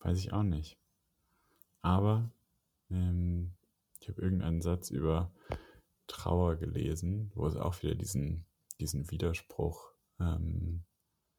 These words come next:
oder die, nicht Widerspruch, diesen Gegensatz, äh, glaub ich, finde ich ganz schön zeigt, auch zwischen dem Tod und dem Leben, dass Trauer im Prinzip ja nur zeigt, dass es eine Beziehung gab und im Endeffekt das ist, was uns beziehungsfähig macht, weil wenn wir nicht trauern würden,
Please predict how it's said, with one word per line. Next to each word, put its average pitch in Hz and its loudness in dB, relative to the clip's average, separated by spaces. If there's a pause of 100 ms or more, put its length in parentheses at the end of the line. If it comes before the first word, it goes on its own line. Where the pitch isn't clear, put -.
(200)
oder 78 2
die, - -4
nicht 80 -2
Widerspruch, 85 2
diesen 80 -4
Gegensatz, 85 2 (640)
äh, 78 0
glaub 76 -2
ich, 80 -4
finde 78 0
ich - -8
ganz - -4
schön 85 0
zeigt, 76 0
auch 80 0
zwischen 82 -2
dem 80 0
Tod 82 0
und 80 0
dem 76 0
Leben, 87 6
dass - -2 (920)
Trauer 87 4
im 82 -2
Prinzip 85 0 (380)
ja 76 2
nur 80 2
zeigt, - 0
dass 82 0
es 87 -4
eine 78 0
Beziehung 87 2
gab - 0
und 82 -2
im 76 -2
Endeffekt 82 -2
das 82 0
ist, 82 -4
was 78 2
uns 85 -2
beziehungsfähig 90 0
macht, 87 0
weil 80 -2
wenn 80 0
wir 80 -2
nicht 85 -6
trauern 90 2
würden, 87 2